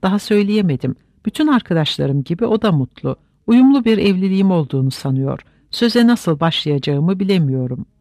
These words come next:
"İyi ki telefon etmemişsiniz." Merakla baktı. Babamla verdiğimiz kararı açıkladım.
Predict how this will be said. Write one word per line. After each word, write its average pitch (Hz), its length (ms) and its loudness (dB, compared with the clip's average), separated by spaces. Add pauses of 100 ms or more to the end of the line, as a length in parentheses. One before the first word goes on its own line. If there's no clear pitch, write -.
(800)
"İyi 277 160 4
ki 285 140 -6
telefon 233 400 2
etmemişsiniz." 135 960 -2 (640)
Merakla 202 520 0
baktı. 139 440 -6 (360)
Babamla 214 500 2
verdiğimiz 151 540 -2
kararı 139 400 -4
açıkladım. 131 640 -6